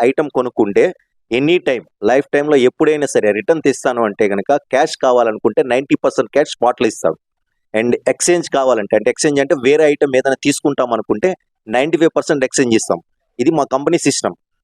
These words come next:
So కస్టమర్ నమ్మడానికి, ఇప్పుడు నేను ఐటమ్ ఇస్తే నేను ఎవరో తెలియదు వాళ్ళకి, "ముంబైలో ఎక్కడ ఉంటాం, మీరు ఎక్కడ ఇస్తారు సార్?" అని. దానికి బేస్గా మేము రవి గారిని ఇక్కడ ఈ దర్శిలో అపాయింట్ చేసాం.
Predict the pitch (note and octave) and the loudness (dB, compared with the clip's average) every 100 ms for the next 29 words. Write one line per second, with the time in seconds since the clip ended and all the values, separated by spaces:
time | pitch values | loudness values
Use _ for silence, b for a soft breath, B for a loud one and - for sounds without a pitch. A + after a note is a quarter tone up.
0 | _ - D3 E3 E3+ D#3+ - C3+ - F3 | _ -2 2 4 4 2 -2 -6 -4 -2
1 | F3+ D3+ C#3+ D#3 D#3+ D#3 - E3 F3+ E3+ | -2 -2 -2 -2 -2 -4 0 2 2 0
2 | - - A#2+ D3+ D3 C#3+ C#3 E3 E3 D#3 | -8 -4 -2 0 0 -2 -2 0 2 0
3 | - F3 D#3 D3+ D3 D3+ F3 D3 D3+ C3+ | 2 0 2 0 2 2 0 0 0 2
4 | G#2+ G2+ A2+ B2 C3+ C#3 C3+ B2+ C3 C3 | 0 0 0 0 0 2 2 2 0 0
5 | C3 C3 B2 B2 C3 - C3+ - G2 F2 | 0 2 2 2 0 0 -2 0 -2 -4
6 | _ _ _ G2+ A#2 C3+ D3+ B2 C#3+ D#3 | _ _ _ -4 -2 0 -4 0 0 2
7 | G3 F3 D3 B2+ C3 C#3 C#3 F#3 E3+ D3+ | 0 2 2 0 0 0 2 2 2 0
8 | E3+ D3 C#3+ B2 - C#3+ D#3 B2 - B2+ | 0 2 2 0 0 2 4 2 -2 0
9 | G#2+ F#2+ - | 0 0 -4